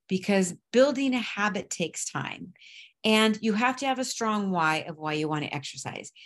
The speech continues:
And if the fact that exercise is the greatest panacea to anti-aging and living a long life of vitality and strength isn't good enough, come up with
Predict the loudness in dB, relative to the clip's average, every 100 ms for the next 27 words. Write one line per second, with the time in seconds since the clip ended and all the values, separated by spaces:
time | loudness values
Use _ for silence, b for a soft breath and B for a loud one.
0 | B B 2 4 4 4 2 2 -4 -20
1 | _ _ _ _ _ -2 -2 4 4 4
2 | 2 2 2 -2 -2 -2 -4 -6 -10 -10
3 | 0 2 2 -4 -8 -10 -2 2 2 0
4 | -2 0 0 0 -2 0 0 0 B -10
5 | -6 0 2 2 0 0 0 -2 -2 -6
6 | -8 B B 2 4 4 2 0 -2 -8
7 | -6 0 2 2 2 0 0 -2 -4 -4
8 | -2 -4 -2 2 4 4 0 -2 -6 -4
9 | -4 -6 -2 2 2 0 -4 -4 -4 -4
10 | -4 -2 -2 -4 -8 B B -10 0 4
11 | 6 4 2 -4